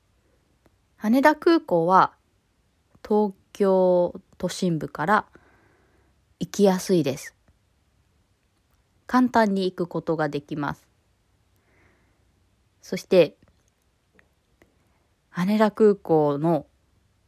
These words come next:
ビルの中には、たくさんのお店があります。魅力的なお店があります。昨日、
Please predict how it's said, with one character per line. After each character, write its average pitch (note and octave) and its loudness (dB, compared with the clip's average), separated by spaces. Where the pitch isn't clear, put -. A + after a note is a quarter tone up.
ビ G3+ 4
ル F#3+ 0
の D3 -4
中 E3+ -4
に D3 -2
は、 - -6
た - -12
く - -10
さ C#4+ 2
ん B3+ 0
の E3+ -2
お F3 -4
店 E3+ -4
が D3+ -4
あ D3 -4
り C#3+ -8
ま C#3 -8
す。 - -20
魅 F3 0
力 A3+ 2
的 F3+ -2
な D#3 0
お D#3 -4
店 D#3 -6
が F3+ 0
あ E3 2
り D#3 -6
ま D3+ -6
す。 - -20
昨 - -12
日、 B3+ 0